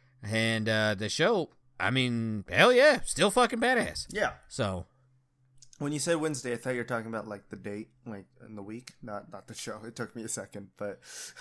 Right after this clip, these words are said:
Speaker 2: <laughs> um, yeah, it's, <laughs> it's just sad. I don't know what else to say. Like, s-, why did they have to ruin Scooby-Doo?
Speaker 1: My biggest knock with this is literally the whole fact that the, it's a Scooby-Doo show.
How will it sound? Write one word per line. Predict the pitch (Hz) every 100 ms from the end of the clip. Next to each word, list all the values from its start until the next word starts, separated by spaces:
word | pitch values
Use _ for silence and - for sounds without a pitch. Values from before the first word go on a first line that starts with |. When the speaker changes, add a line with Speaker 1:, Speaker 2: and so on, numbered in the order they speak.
| - - -
Speaker 2:
<laughs> | 208 - 190 - - - - - - - -
um, | 117 117 113 110 104 - - _ _ _ -
yeah, | 156 190 190 185 - -
it's, | - 185 - - - - - -
<laughs> | - - 196
it's | 240 -
just | 466 320
sad. | - - 127 156 156 117 -
I | 135
don't | 180
know | 180
what | 175 165
else | 147
to | 135
say. | 151 151
Like, | 131 127 117 - - - - - _ _ _ _ _
s-, | 110 - - - - _ - 101 143 - - 143
why | 160 185
did | 170
they | 165
have | 160 160
to | 135
ruin | 165 160 156 147 131
Scooby-Doo? | - 175 160 160 170 156 113 - _ _ _ _ _ _ -
Speaker 1:
My | 254
biggest | 302 277 196 170
knock | 170 151 143
with | 135
this | 139 113
is | 131 120
literally | 131 139 127 123
the | 110
whole | 123 113
fact | 120 104
that | 101 110
the, | 107
it's | 139
a | 139
Scooby-Doo | - 226 240 226 208
show. | - 196 123 87